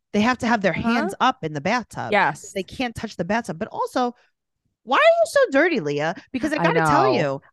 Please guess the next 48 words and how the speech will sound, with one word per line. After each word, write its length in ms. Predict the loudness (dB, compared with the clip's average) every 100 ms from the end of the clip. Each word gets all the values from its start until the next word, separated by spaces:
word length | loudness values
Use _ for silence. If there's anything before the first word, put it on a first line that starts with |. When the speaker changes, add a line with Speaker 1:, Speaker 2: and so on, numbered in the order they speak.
| -4
Speaker 1:
I 60 |
gotta 240 | -2 0 -2
tell 240 | -4 -4
you, 240 | -2 -4 -8 _ _ _ _ -2
I 140 | 0
understand 480 | 0 -2 -4 -4 -4
if 60 | -4
the 80 |
basement 400 | -2 -2 -2 -8
floods. 200 | -6 -4
I 80 | -2
understand. 340 | -4 -4 -8 -4
Why 220 | 0 2
is 100 | 0
there 160 | -2 -4
just 400 | -6 -10 -14 -6
stuff 320 | 0 0 0
all 140 | 0 0
over 140 | 0
the 120 | -4
floor 280 | -4 -2 -2
then? 180 | -2 0
Speaker 2:
Well, 80 | 4
that's 200 | 4 2
the 80 | 0
thing. 200 | -2 -2
There's 180 | 0 0
just 160 | -4
random 460 | -4 -4 -4 -8 -2
bottles 460 | 2 4 4 0 2
all 220 | 0 2
over 180 | 0 -2
the 120 | -6
floor 340 | -6 -4 -2
and 100 | -4
stuff. 240 | -2 -4 -4
It's 80 | -8
just 180 | -8
gross. 640 | -2 2 2 0 -4 -14 -20 _ -18
Speaker 1:
Mm-mm. 340 | -16 -10 -2
Speaker 2:
Yeah. 300 | 0 0 -2 -8 _ _ -10
Speaker 1:
Mm-mm. 280 | -10 -8 -12
So 140 | -10
that's 240 | -6 -6 -6
another 320 | -6 -4 -4
part. 240 | -6 -8
It's 140 | -6 -6
like, 320 | -6 -6 _